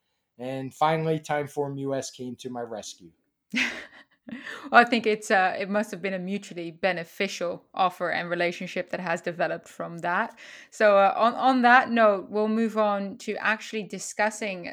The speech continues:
Speaker 2: some of the action that the majority of horse racing, uh,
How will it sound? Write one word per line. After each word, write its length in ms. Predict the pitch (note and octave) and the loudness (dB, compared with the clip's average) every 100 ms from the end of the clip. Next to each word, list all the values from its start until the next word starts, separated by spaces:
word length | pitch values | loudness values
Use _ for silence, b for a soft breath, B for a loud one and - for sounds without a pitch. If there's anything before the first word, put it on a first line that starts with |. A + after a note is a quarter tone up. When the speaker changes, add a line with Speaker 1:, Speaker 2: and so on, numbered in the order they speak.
| - | -12
Speaker 2:
some 220 | - G3+ | -6 -4
of 60 | F#3 | -4
the 140 | F#3 | -2
action 460 | - F3+ - F#3+ F3 | 0 0 -4 -8 -2
that 260 | E3+ - | -2 -2
the 80 | G3 | -4
majority 480 | G3+ F#3 B3 D4 G3+ | -4 0 0 0 -2
of 180 | F3+ - b b b | -4 -10 b b b
horse 260 | - G3+ G3+ | -6 -4 -2
racing, 400 | G3 F#3+ F#3 | -4 -2 -6
uh, 100 | F3+ | -4